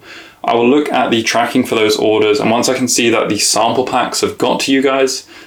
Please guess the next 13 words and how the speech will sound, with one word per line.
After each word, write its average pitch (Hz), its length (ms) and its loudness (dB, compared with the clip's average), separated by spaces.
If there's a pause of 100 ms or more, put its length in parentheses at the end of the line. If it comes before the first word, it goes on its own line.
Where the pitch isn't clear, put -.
(100)
then 127 320 0
I'm 117 220 0
going 117 260 2
to 113 140 2
release 107 400 0
the 110 220 -2
final 107 500 -2
stock - 320 -2
for - 140 -2
sale. - 420 0
So 107 340 2
probably 139 920 0
in, 107 320 -4